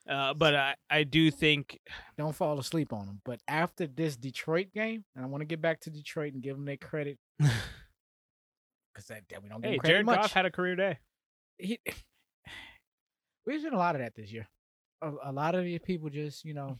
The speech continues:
Speaker 2: that you never heard of,
Speaker 1: <laughs>
Speaker 2: just this was their year. Like,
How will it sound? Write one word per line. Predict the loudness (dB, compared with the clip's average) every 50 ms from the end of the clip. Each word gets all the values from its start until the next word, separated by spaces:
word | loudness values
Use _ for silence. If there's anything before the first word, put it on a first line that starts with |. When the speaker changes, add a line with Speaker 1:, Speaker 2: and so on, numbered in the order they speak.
| -14 _ _ _ _
Speaker 2:
that | -10 -10 -10 -10
you | -12 -10 -10
never | -8 -6 -2 0 2 2 2 2
heard | 2 2 2 4 4
of, | 4 4 4 2 2 -2 -4 -6
Speaker 1:
<laughs> | -4
Speaker 2:
just | -2 -2 -2 -2 -4 -8 -10 -14 -16 _ _ _ _ 2
this | 4 4 4 2
was | 0 -2 2
their | 2 2 4 4 2
year. | 0 0 2 2 2 2 0 -2 -6 -8
Like, | -6 -6 -4 -6 -6